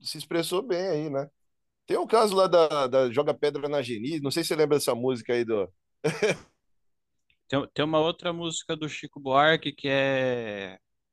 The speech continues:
Speaker 2: Com Açúcar, Com Afeto, que é uma história parecida com essa aí, mas sem a parte da violência. Mas é de um, sobre um cara também que fica no bar, fica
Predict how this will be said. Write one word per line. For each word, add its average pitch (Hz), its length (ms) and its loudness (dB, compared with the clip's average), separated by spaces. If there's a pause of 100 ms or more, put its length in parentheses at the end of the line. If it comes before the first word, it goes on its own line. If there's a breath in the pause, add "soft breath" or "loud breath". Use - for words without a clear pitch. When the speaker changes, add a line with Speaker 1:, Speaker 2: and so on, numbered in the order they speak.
(580)
Speaker 2:
Com 135 160 -4
Açúcar, 151 480 -6
Com 151 160 -4
Afeto, 139 640 -2 (880)
que - 100 -4
é 120 40 4
uma 139 420 2
história 147 400 -2
parecida 156 560 -8
com 156 180 -6
essa 135 320 -2
aí, 123 100 -6
mas 120 220 -6
sem 147 180 -4
a 147 60 -2
parte 143 320 -4
da 147 80 -6
violência. 135 800 -4 (800)
Mas 110 240 -2
é 139 80 2
de 160 120 -6
um, 156 800 0
sobre 135 300 -4
um 170 60 -8
cara 156 320 2
também 135 300 -6
que - 120 -18
fica 117 220 -10
no 139 120 -2
bar, 135 640 6
fica 113 640 -2